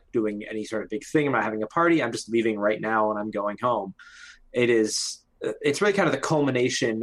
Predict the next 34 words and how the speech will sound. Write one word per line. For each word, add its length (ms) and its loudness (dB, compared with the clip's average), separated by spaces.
of, 420 2
uh, 120 4
you 100 2
know, 120 4
everything 340 2
that's 120 -4
been 100 -6
going 180 2
on 80 2
with, 120 -4
with 100 -4
all 120 2
of 80 0
them. 80 2
He's 100 -4
like, 100 -8
"I've 140 0
been 120 0
here 220 0
for 400 2
forty 280 2
years 680 0
and 600 -2
it's 220 -6
not 260 0
what 320 2
I 140 0
thought 280 2
it 80 -4
was 120 -4
<laughs> 120 -2
going 220 2
to 80 -2
be." 320 0